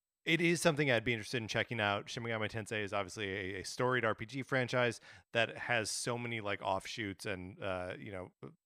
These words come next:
the Persona series comes from it and so many other things come from Persona. And, like, all, all, you know, it's, it is, like, a, a grandfather in, as far as franchises go, um, in,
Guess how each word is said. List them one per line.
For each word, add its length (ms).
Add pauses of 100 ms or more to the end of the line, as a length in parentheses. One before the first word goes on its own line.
(200)
the 120
Persona 360
series 340
comes 200
from 160
it 160 (380)
and 360
so 140
many 180
other 140
things 240
come 160
from 160
Persona. 420
And, 100
like, 160
all, 140
all, 160
you 100
know, 140
it's, 220 (300)
it 160
is, 240
like, 240
a, 20
a 360
grandfather 960
in, 600
as 220
far 140
as 80
franchises 500
go, 320 (340)
um, 320
in, 400